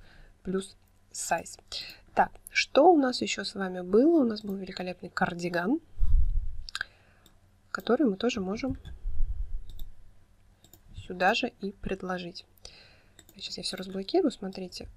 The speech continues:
это джинсы, это боди, а это кардиган.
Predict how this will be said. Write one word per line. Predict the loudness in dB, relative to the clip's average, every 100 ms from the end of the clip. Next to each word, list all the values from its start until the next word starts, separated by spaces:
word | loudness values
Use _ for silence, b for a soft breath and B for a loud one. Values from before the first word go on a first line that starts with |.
| _ _ _ _ -16 -6
это | -6 -4
джинсы, | -6 -6 -8 -10 -10 -10 _ _ -20 _ _ _ _ _ _ _
это | -16 -12 -12
боди, | -10 -10 -8 -10 _ _ _ -20 -18 -18 -20 -20 _ _ _ _ _ -20 -16 -12 -10
а | -10
это | -4
кардиган. | -2 -2 0 -2